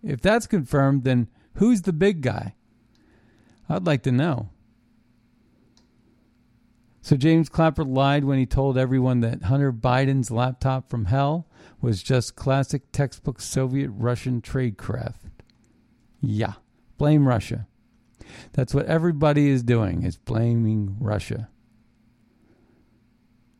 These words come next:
And, um, yeah, okay, so I'm gonna get back to, uh, oh, I wanna get back to the Hunt-, Hunter Biden article over at the Post, and then we're gonna get back over to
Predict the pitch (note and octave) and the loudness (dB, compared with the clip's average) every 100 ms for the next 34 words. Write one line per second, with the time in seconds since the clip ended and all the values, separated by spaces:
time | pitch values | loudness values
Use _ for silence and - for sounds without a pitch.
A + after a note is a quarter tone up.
0 | _ _ _ _ _ _ - C3 C#3 C3+ | _ _ _ _ _ _ -4 0 2 2
1 | A#2 - _ _ _ _ _ _ - _ | 0 -4 _ _ _ _ _ _ -20 _
2 | - - - _ _ _ _ G#3 C3+ C3+ | -20 -20 -20 _ _ _ _ -4 0 0
3 | C3 B2 A2+ - - - _ _ _ _ | 0 0 -4 -8 -20 -20 _ _ _ _
4 | - B2 G#2+ F2 G#2 B2+ G#2+ - - B2 | -2 0 0 -4 -6 -6 -4 -6 -6 -4
5 | A2 - - _ _ - - - D#3 G3 | -4 -6 -12 _ _ -20 -20 -8 -4 0
6 | F3 C#3+ G#2+ C#3+ C#3+ - - C3 A#2+ C3 | 2 2 2 2 0 -2 2 4 2 0
7 | - - G#2 - B2+ A#2 - C#3 D#3+ D#3+ | -8 -6 -4 -2 -2 -2 0 2 4 4
8 | C#3+ A#2 B2+ A#2+ A#2+ A2 G2+ B2 - - | 2 0 -2 -2 -2 0 -2 -4 -6 -6
9 | B2+ A#2 G2+ A2+ A2+ A2 A2 G#2+ G#2 G#2+ | -6 -6 -4 -2 0 -2 -2 -4 -4 -4
10 | - A2+ G#2 G2 - C#3+ D3+ C#3+ A#2 A#2+ | -4 -4 -4 -6 -2 0 0 0 -2 0
11 | A2+ G#2+ G#2+ G2 A2 - - A2+ G2 A#2 | 0 0 -2 -4 -6 -6 -2 -2 -2 -4
12 | G#2 F#2+ A2+ G#2 | -4 -6 -4 -4